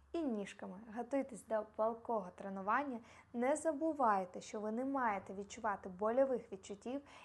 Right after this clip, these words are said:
І якщо ви відчуваєте, що це для вас складно, зупиніться і виконайте меншу кількість повторень і підходів. Адже це не означає, що це буде нерезультативно. Це важливо в цей період саме прислухатись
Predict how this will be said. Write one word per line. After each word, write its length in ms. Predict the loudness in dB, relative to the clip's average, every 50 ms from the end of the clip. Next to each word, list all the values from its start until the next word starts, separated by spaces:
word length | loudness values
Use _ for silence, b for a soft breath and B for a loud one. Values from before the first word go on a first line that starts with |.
| B B 2
І 60 | 2
якщо 280 | 2 2 2 -2 -2
ви 140 | -2 -2 -4
відчуваєте, 640 | -4 -6 -8 -8 -6 0 2 2 2 2 0 -4 -12
що 200 | -10 -6 -6 -8
це 340 | -6 -6 -2 2 4 4 4
для 180 | 4 0 -4
вас 220 | -4 -4 -6 -6 -8
складно, 560 | -12 -6 0 2 4 4 4 4 2 -6 -8 B B B B B B -6
зупиніться 760 | 0 0 0 2 2 0 0 0 -2 -2 -4 -4 -4 -6 -6 -6 -4
і 60 | -6
виконайте 600 | -4 -2 -4 -2 -2 -2 -2 -2 -2 -4 -4 -4
меншу 500 | -4 -2 0 0 0 0 0 -2 -6 -10
кількість 420 | -8 -8 -10 -8 -8 -10 -12 -12 -8
повторень 520 | -10 -8 -2 2 4 4 4 2 -2 -6 -10
і 80 | -12
підходів. 480 | -10 -10 -10 -10 -6 -6 -6 -6 -6 -12 -16 B B B B B B
Адже 240 | -10 -8 -6 -6 -6
це 220 | -4 -2 -2 -2
не 200 | 0 0 0 0
означає, 560 | -2 -2 -4 -4 -6 -4 0 2 4 4 2 2
що 160 | -2 -8 -8
це 180 | -2 -2 -2
буде 220 | 0 0 -4 -4 -2
нерезультативно. 960 | -2 0 0 0 0 0 -2 -2 -4 -4 -4 -8 -8 -8 -10 -10 -10 -12 -16 B B B B B -8
Це 180 | 0 2 4
важливо 460 | 4 4 2 2 0 0 0 2 0
в 80 | -2 -4
цей 220 | -4 -6 -6 -6
період 520 | -4 -6 -10 -8 -6 -4 -2 -2 -4 -4 -6
саме 260 | -6 -4 -4 -4 -6
прислухатись 840 | -6 -8 -8 -8 -6 -6 -4 -4 -4 -4 -6 -6 -6 -6 -10 -10